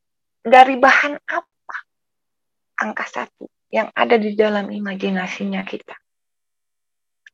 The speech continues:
Coba rasakan. Dari bahan apa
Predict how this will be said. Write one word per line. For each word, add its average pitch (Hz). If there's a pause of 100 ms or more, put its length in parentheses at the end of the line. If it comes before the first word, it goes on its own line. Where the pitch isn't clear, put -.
(100)
Coba 302 (800)
rasakan. - (680)
Dari 262
bahan 262 (140)
apa -